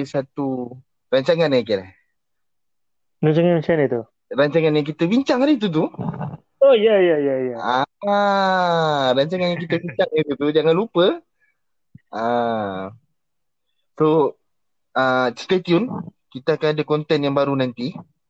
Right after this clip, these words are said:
Speaker 1: Ah,
Speaker 2: Stay
Speaker 1: kami
Speaker 2: tune.
Speaker 1: tak boleh janji secepat mungkin ataupun lambat atau cepat tu kami tak boleh nak janji.
Speaker 2: Mm-mm.
Speaker 1: Tapi stay tune lah kepada semua pendengar, insyaAllah. Ah, kepada
Speaker 2: Hmm.
Speaker 1: yang wonder macam mana muka, ah, admin Akira kan, macam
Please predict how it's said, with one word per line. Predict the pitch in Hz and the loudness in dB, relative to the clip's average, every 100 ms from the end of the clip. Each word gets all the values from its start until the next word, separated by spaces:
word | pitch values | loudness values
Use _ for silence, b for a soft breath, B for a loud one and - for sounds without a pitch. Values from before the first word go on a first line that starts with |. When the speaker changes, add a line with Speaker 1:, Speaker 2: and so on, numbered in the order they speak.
| - - _ _ | -20 -20 _ _
Speaker 1:
Ah, | 107 110 110 107 | -4 -2 -2 -2
Speaker 2:
Stay | 127 123 | -4 -4
Speaker 1:
kami | 139 | -2
Speaker 2:
tune. | 131 | -2
Speaker 1:
tak | 123 | -4
boleh | 139 | -8
janji | 131 131 165 165 | -6 -6 -8 -10
secepat | - 139 123 | -6 -4 -2
mungkin | 139 - 135 127 | -4 -2 -2 -2
ataupun | 131 123 123 123 120 117 | -2 -4 -2 -4 -6 -10
lambat | 98 120 143 147 | -6 -4 -2 -2
atau | 147 | -4
cepat | 151 147 | -4 -4
tu | 160 | -4
kami | 151 139 | -6 -4
tak | 135 | -6
boleh | 127 123 | -4 -4
nak | 120 | -4
janji. | 113 110 190 - _ _ _ _ | -6 -8 -10 -14 _ _ _ _
Speaker 2:
Mm-mm. | 147 170 | -8 -4
Speaker 1:
Tapi | 143 135 131 - _ | -6 -8 -14 -20 _
stay | - - | -6 -4
tune | 185 240 214 | 0 0 0
lah | - _ _ | -4 _ _
kepada | - 160 160 | -8 -4 -4
semua | 160 170 | -4 -6
pendengar, | 165 160 131 123 | -4 -4 -4 -6
insyaAllah. | - 156 135 _ _ _ _ _ | -4 -2 -4 _ _ _ _ _
Ah, | 113 117 | -8 -8
kepada | 113 139 135 135 | -4 -2 0 -2
Speaker 2:
Hmm. | |
Speaker 1:
yang | 139 135 131 - | -4 -10 -12 -6
wonder | 131 147 160 165 165 156 147 | 0 2 2 2 2 0 -2
macam | 135 139 | -2 0
mana | 143 147 | -2 -2
muka, | 127 123 - 120 120 - | -4 -6 -4 -4 -4 -6
ah, | - 113 110 | -2 0 0
admin | 110 - 123 117 | -4 -8 -8 -6
Akira | 113 - 127 123 127 | -6 -4 0 2 2
kan, | 127 117 107 | 2 0 -6
macam | _ - | _ -8